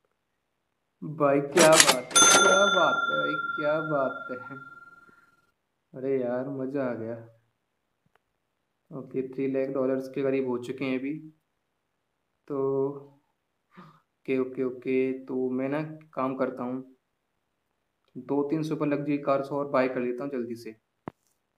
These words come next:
ओके, ओके, तो मेरे को फ़ोर लाख डॉलर चाहिए, तो अब के मैं ना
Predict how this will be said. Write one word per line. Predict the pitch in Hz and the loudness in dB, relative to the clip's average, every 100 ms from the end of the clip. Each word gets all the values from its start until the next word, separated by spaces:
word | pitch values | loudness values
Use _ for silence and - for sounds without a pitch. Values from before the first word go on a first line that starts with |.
| _ _ _ _ _ _ _ _ _ _ | _ _ _ _ _ _ _ _ _ _
ओके, | _ 135 123 | _ -8 -8
ओके, | 123 - 131 127 | -8 -8 -6 -6
तो | 127 131 127 131 131 131 139 | -6 -4 -2 -2 -4 -8 -10
मेरे | 127 127 | -6 -6
को | 131 135 | -6 -8
फ़ोर | - 139 139 | -6 -4 0
लाख | 135 135 - - - | 0 0 -4 -14 -12
डॉलर | 139 131 139 | -4 -2 -2
चाहिए, | 135 - 120 120 131 131 160 - _ _ _ _ _ _ _ _ _ _ - | -4 -4 -2 0 0 0 -4 -14 _ _ _ _ _ _ _ _ _ _ -18
तो | - - | -10 -6
अब | 139 147 | -6 -4
के | 160 | -4
मैं | 151 147 | -2 -2
ना | 165 | -2